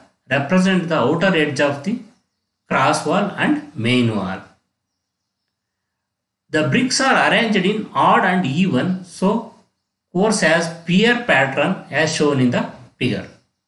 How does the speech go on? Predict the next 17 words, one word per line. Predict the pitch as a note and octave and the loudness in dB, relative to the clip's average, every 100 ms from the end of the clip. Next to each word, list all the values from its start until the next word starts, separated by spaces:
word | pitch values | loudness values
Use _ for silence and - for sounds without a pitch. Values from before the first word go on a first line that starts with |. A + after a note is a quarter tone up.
| _ _ _ _ | _ _ _ _
The | A#2 B2 A#2+ G#2+ G#2 G#2 | -4 -2 0 0 -4 -2
bricks | D3+ D3 - | -2 -2 -2
are | C#3+ C#3+ C3 A#2+ | 0 2 0 0
arranged | B2 B2 B2 A2+ | 0 2 0 0
in | G3+ B3 - - | 0 -2 -6 -10
odd | A2+ C3 D3 | -2 2 2
and | D#3 D3 | 2 2
even | A#2+ B2 G2 A2+ C3 | 2 2 0 -4 -4
course | E3 C#3 - - - - _ _ _ | 0 0 -2 -8 -12 -20 _ _ _
as | B2 G3+ G#3 - - _ - | -4 -2 -2 -8 -20 _ 0
pier | D#3 E3 E3 | 2 2 2
pattern | C3 A#2 G#2 A2 F2+ - _ _ | 0 -2 -2 -8 -12 -16 _ _
as | D#3 F#3 - | -2 0 0
shown | B2+ | -2
in | A2 | 0
the | D#3 B3 | -2 -2
figure. | - B2+ - | -4 -4 -4